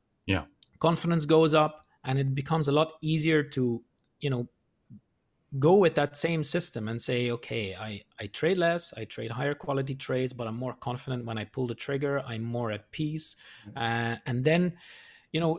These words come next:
Speaker 2: th-, they will still go back into a phase where it's sometimes some more losses, sometimes some more wins against, like, ba-, basically a range. But because they already have a base now that they can build on, and if they do their post analysis consistently,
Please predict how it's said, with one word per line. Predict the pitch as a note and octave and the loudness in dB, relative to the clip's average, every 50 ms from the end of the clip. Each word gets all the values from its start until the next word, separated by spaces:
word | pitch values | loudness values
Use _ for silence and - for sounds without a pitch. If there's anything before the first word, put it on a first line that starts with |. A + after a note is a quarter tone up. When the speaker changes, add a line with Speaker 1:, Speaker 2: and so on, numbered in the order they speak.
| E3+ D3+ | 0 2
Speaker 2:
th-, | F#3 A3 - - | 2 2 2 -2
they | G3+ G#3+ F#3+ G3+ A3+ | -8 4 4 6 8
will | A3+ A3 | 8 6
still | G#3 - - G#3+ G#3 G#3 | 4 6 6 6 6 8
go | F3 E3 F3 E3+ D3+ | 6 6 4 4 6
back | C#3 D3+ D3 D3+ - D#3+ | 6 4 2 4 2 -2
into | D3+ C3+ - C#3 | -2 0 0 0
a | C3+ | 0
phase | C3+ - C#3+ C#3 C#3+ C#3+ D3 C#3 - | 0 0 2 2 4 4 2 0 0
where | C3 B2 A#2+ A#2+ | 0 0 0 0
it's | A#2+ - - - - - _ _ | 0 -2 -4 -4 -4 -8 _ _
sometimes | _ - - - C#3 C#3 C3+ D3 C#3 C#3 C#3 C#3 C3+ | _ -4 -2 0 -2 -2 0 0 0 2 2 2 0
some | - - A#2+ | -2 -2 -2
more | B2 C3 C3 C3+ C3 | -2 0 0 2 2
losses, | B2+ B2+ B2+ B2+ - - B2+ B2 B2 - | 2 2 2 0 -2 -2 -2 -2 -2 -2
sometimes | - C3 B2 B2+ B2 - B2+ B2 B2 B2 B2+ - | -2 -2 -4 -4 -6 -6 -6 -4 -4 -4 -4 -6
some | - A2+ | -6 -6
more | A2 A2 A2+ B2 | -6 -4 -2 -2
wins | C#3+ E3 E3+ E3 D#3 | 0 0 0 0 -2
against, | D#3+ D3 D3+ D3 D3 D3 C#3+ - | 0 0 2 0 2 0 -2 -2
like, | C3+ B2+ C3 C3 | 0 0 0 2
ba-, | C3+ D3 D3+ D#3 - | 4 4 4 4 6
basically | D#3 D#3 D#3 - - D#3 C3 | 4 4 4 6 4 4 4
a | A#2 A2+ | 4 4
range. | B2+ C#3+ D3+ D#3 D#3 D#3+ E3 E3 - - - _ - - - - - - - - - _ _ | 4 4 4 4 2 0 -2 -2 -4 -8 -10 _ -20 -20 -20 -20 -20 -20 -20 -20 -20 _ _
But | B2+ A#2+ C#3+ D3 - - - _ _ _ D#3+ D#3 - _ _ G3 D#3+ | -4 0 0 0 0 -2 -6 _ _ _ -18 -18 -18 _ _ -4 0
because | C#3+ D3+ D3 - F3 F3+ D#3+ | 0 0 4 6 4 6 6
they | E3 D#3+ | 6 6
already | D#3+ F3 F#3 F#3+ F3+ E3 | 6 6 6 4 4 2
have | C3+ B2 C#3 C3 | 2 2 2 2
a | B2 | 2
base | G#2+ G#2+ A#2 B2+ C#3 D3+ D3 - | -2 2 4 4 4 4 4 0
now | - D#3+ D#3+ E3+ | 0 2 2 2
that | D#3 C#3+ C3+ | 2 0 0
they | C#3 B2 A#2 | -2 -4 -4
can | - B2+ A#2 A2+ | -2 -2 -2 0
build | B2 C#3 D3 D3 D#3 | 2 2 2 2 2
on, | E3 D#3+ D#3+ D3+ | 0 0 0 0
and | B2 | -2
if | A2+ A2 - | -4 -4 -6
they | - A2 | -6 -6
do | A2+ A#2+ A#2+ | -4 -4 -4
their | A#2 A#2 A2 G#2+ G#2 G#2 | -4 -4 -6 -6 -8 -10
post | - - B2 B2+ A#2 - - | -10 -8 -6 -6 -6 -6 -6
analysis | B2+ C3+ D#3+ E3+ D#3+ - F3 D#3 | -4 -2 -2 -2 -2 -2 -4 -6
consistently, | - - D3+ C3+ - D3+ C3 - - C3+ C3 B2+ B2+ | -4 -6 -4 -4 -4 -2 -4 -4 -2 -2 -4 -4 -4